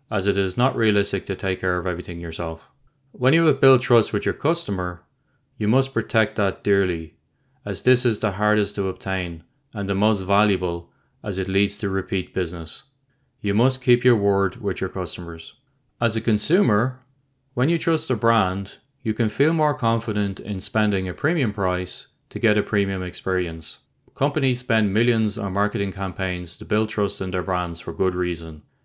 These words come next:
They know that customers base their spending decisions on brand trust and loyalty to a high degree.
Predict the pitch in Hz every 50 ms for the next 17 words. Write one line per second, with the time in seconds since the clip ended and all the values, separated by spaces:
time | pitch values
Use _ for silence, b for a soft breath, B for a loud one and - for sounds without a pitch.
0 | _ _ - - 98 92 95 110 113 123 123 123 113 - - 117 113 107 - -
1 | 104 98 95 92 87 - - 98 98 98 95 - - - 98 87 85 - - 104
2 | 104 107 110 110 107 104 101 98 - - 101 87 92 90 87 85 85 - - -
3 | _ _ _ - 95 92 82 80 95 95 104 107 104 - - 101 98 92 90 -
4 | - - - 98 90 90 87 90 95 98 98 95 87 95 87 85 85 82 - -
5 | 85 85 80 - 92 90 87 85 85 87 80 87 85 82 78 76